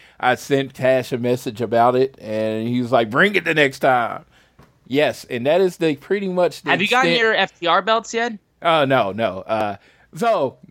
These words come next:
Speaker 1: yeah, I'll tell you this about the F T R belt. I call, I was like, "Oh, I have the rest of your money for the belt," 'cause I kinda paid half down. I was gonna pay half later. And he's like,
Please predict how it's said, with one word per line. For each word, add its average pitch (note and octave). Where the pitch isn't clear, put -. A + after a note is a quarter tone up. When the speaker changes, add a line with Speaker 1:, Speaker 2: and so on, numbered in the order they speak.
Speaker 1:
yeah, C#3
I'll F3
tell G3
you F3+
this E3+
about C#3
the C3
F C3
T C3+
R B2
belt. G#2
I F#3
call, G3
I D#3+
was F3
like, D#3
"Oh, F3+
I D#3
have F3+
the E3
rest E3+
of E3
your D#3
money D#3+
for C#3
the B2
belt," D3
'cause B2+
I C3
kinda C#3
paid C#3
half C3+
down. C#3
I C3
was B2
gonna B2
pay C3+
half C3+
later. D3+
And D#3
he's F#3+
like, E3+